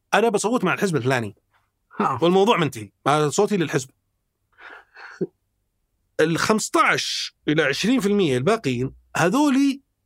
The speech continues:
Speaker 1: هم لهم سلوك سياسي. يعني ترى يصوت غالبا مع حزب معين، ولكنه مو دائما. أحيانا يصوت هنا وحي-، يعني ممكن سبعين في المية، ثمانين في المية من المرات يصوت مع الجمهوريين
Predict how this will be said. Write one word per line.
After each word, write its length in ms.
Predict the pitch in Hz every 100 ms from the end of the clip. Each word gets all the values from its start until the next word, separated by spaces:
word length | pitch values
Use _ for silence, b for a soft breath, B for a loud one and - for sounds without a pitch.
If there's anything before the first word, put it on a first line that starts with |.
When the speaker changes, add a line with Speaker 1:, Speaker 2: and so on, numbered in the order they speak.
| _ _ _ - _ _
Speaker 1:
هم 340 | 160 143 254 233
لهم 360 | 160 165 185 220
سلوك 280 | - 170 -
سياسي. 480 | 143 185 - 110 _ _ B B B
يعني 200 | 160 170
ترى 200 | 190 220 -
يصوت 300 | 226 277 -
غالبا 280 | 294 294 220
مع 100 | 180
حزب 180 | 151
معين، 300 | 139 113 101 - _ _ _ _ _ _ - B
ولكنه 360 | 139 185 196 240
مو 140 | 180
دائما. 380 | 180 139 - 117 - _ _ _ _ _ _ -
أحيانا 260 | 170 156
يصوت 340 | 131 135 123 147
هنا 120 | 147
وحي-، 140 | 135 - B B
يعني 240 | 147 151 165 170
ممكن 280 | 175 - 170
سبعين 340 | - 147 175
في 60 | 143
المية، 380 | 143 127 120 - -
ثمانين 280 | 143 147 147
في 80 |
المية 260 | 143 143 139
من 100 | 131
المرات 320 | 131 131 143
يصوت 300 | 143 143 131
مع 180 | 131 117 _ _
الجمهوريين 640 | 127 131 131 127 123 135 170